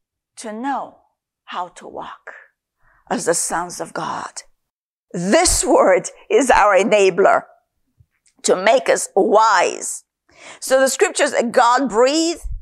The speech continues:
and they're useful. They're useful. But look at the power of this word, useful, profitable. They all want to make a profit.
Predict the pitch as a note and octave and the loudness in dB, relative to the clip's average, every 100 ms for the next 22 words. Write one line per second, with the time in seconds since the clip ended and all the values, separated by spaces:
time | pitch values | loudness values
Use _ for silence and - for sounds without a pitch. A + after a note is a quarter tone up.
0 | - _ _ _ _ _ - C4 B3+ C#4+ | -14 _ _ _ _ _ 0 0 0 0
1 | C#4 G#4 - - - - - _ _ _ | 0 0 -2 -8 -6 -8 -8 _ _ _
2 | A3+ F4 F4+ E4+ G#4 - - - - _ | -2 0 0 0 -2 -4 -2 -4 -4 _
3 | _ _ _ _ - E4+ G#4+ G#4+ E4 D#4+ | _ _ _ _ -2 0 2 0 0 -2
4 | - F#4+ G4+ G4 D#4 D4+ D4+ - C4+ G#3+ | -2 0 2 2 0 -4 -6 -2 -2 -2
5 | G#3 C#4+ - - C#4 - - _ _ _ | -2 -2 0 0 2 0 -4 _ _ _
6 | _ _ - D4 D#4+ D#4 C#4+ D#4 - B3 | _ _ -2 2 4 2 0 -4 -2 0
7 | A#3+ F#3+ - - _ _ _ _ - F#4+ | 2 2 0 -6 _ _ _ _ -4 2
8 | G4 G4 F#4 E4+ D#4 D4 D4 D4 - - | 4 4 2 2 2 0 0 -2 0 2
9 | F#3 - D#3+ | 2 -2 -8